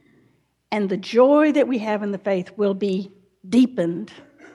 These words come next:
How shall you and I respond to this high calling to love?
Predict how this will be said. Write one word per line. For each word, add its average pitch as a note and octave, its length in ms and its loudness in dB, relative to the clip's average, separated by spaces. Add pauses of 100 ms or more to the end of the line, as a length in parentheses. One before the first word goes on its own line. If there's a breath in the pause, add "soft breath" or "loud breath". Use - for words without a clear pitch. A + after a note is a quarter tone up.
(880 loud breath)
How D#4 220 0
shall C4+ 460 -2
you A3 180 -4
and G3 140 -2
I F#3 320 -4 (220)
respond G#3 640 -2
to F#3+ 320 -4 (220)
this G3 300 -2 (220)
high G#3 280 2
calling F#3+ 680 -4 (760)
to G#3+ 120 -8
love? F3 560 -8